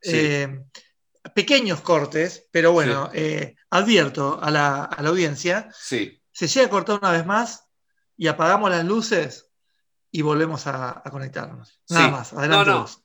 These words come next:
Speaker 1: Yo hago rápido esto para ir al bloque musical y ahí si querés reconectamos. Este, bueno, la cosa es que el documental de, es un documental muy bajón, así que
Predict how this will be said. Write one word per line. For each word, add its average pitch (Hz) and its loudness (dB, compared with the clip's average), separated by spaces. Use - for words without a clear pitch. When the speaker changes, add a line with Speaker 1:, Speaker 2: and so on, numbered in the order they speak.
Speaker 1:
Yo 196 4
hago 170 4
rápido 170 0
esto 175 -4
para 131 0
ir 139 4
al 135 4
bloque 151 2
musical 143 -2
y 143 4
ahí 131 4
si 123 -2
querés 110 0
reconectamos. 101 -4
Este, 120 0
bueno, 170 4
la 185 4
cosa 240 0
es 220 -6
que 160 0
el 151 2
documental 180 2
de, 131 -2
es 156 -4
un 160 -2
documental 147 -2
muy 185 0
bajón, 165 2
así 131 -6
que - -8